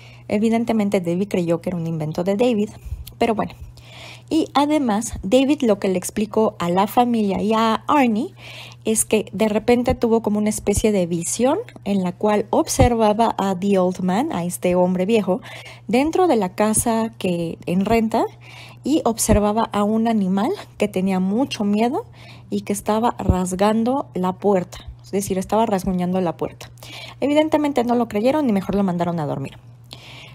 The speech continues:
Pero después de eso... Eh, Arnie y Debbie decidieron regresar a la casa a seguir viviendo ahí.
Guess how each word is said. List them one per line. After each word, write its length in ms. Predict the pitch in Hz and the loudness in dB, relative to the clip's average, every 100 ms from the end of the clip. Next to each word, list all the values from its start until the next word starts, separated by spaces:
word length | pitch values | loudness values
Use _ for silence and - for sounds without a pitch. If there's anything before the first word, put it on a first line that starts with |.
| - - - - | -20 -20 -6 4
Pero 300 | 320 330 339 | 6 6 0
después 420 | 220 - 202 208 | -4 -2 -2 2
de 200 | 247 233 | 2 2
eso... 340 | 202 214 277 - - - - - | 0 -2 -4 -8 -20 -20 -18 -6
Eh, 300 | 196 185 175 - - - - - | -2 -2 -4 -8 -20 -20 -10 0
Arnie 480 | 208 226 226 226 - | 2 4 2 -2 -4
y 140 | 220 226 | -4 2
Debbie 440 | 240 208 240 - - | 2 2 -2 -4 -10
decidieron 640 | 196 190 185 190 202 214 202 | -6 -4 -2 0 0 0 -2
regresar 420 | 175 170 - 196 | -2 -2 -2 0
a 60 | |
la 160 | 196 202 | 0 0
casa 320 | 233 233 285 - | -2 -2 -4 -6
a 120 | 190 | -6
seguir 400 | 175 170 196 202 | -6 -4 -4 -2
viviendo 440 | 202 180 175 165 | -4 -2 -4 -4
ahí. 100 | 151 | -6